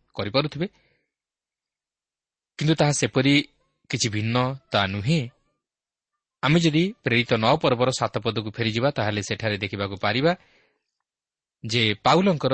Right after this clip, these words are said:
ସେହି ପରିବର୍ତ୍ତନର ଘଟଣା ମଧ୍ୟରେ ଲେଖା ଅଛି,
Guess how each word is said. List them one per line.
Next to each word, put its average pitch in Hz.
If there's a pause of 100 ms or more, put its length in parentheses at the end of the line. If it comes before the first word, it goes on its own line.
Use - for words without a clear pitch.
ସେହି 110 (180)
ପରିବର୍ତ୍ତନର 120 (640)
ଘଟଣା 131
ମଧ୍ୟରେ 113
ଲେଖା 101
ଅଛି, 170